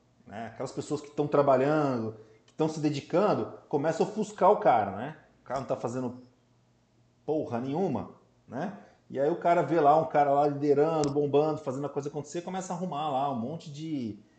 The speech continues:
de desentendimentozinho com o cara, né? Porque, pô, pra que isso, né? Pô, que exagero, né? O cara começa a ofuscar realmente ali o, o trabalho dele, né?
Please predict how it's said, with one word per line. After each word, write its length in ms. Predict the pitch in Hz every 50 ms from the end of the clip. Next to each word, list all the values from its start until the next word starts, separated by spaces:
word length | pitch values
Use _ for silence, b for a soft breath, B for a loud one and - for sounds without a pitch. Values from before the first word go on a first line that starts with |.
| b b b b b _
de 200 | - 110 110 113
desentendimentozinho 1120 | 110 107 113 127 127 127 135 135 127 127 131 127 127 127 127 - 117 104 107 113 127 127 123
com 60 | -
o 60 | -
cara, 680 | - 123 117 127 143 151 147 139 131 120 110 104 104
né? 120 | 113 143 147
Porque, 220 | - - - 104
pô, 480 | - - - 139 123 113 98 92 - - - _ _
pra 80 | - -
que 140 | - 131
isso, 760 | 120 113 120 143 160 160 160 156 151 143 135 117 - - 107
né? 300 | 117 139 143 123 101 107 -
Pô, 460 | 131 139 117 104 95 90 - - - _ _ _ _ _ _
que 100 | - 131
exagero, 920 | 117 135 127 107 95 92 110 131 147 156 156 156 151 147 135 127 113 104
né? 280 | 110 131 156 170 165 - - - _ _ _ _ _ _
O 40 | -
cara 160 | 120 135 143
começa 320 | - 147 143 147 - 175
a 20 | 151
ofuscar 600 | - - 190 175 - - - 147 139 143 143 131
realmente 420 | 143 135 127 123 123 127 127 -
ali 180 | 117 107 113 127
o, 220 | 131 127 - 123
o 40 | 117
trabalho 380 | 110 135 123 117 117 120 131 127
dele, 260 | 107 101 92 87 85
né? 240 | 87 98 117 127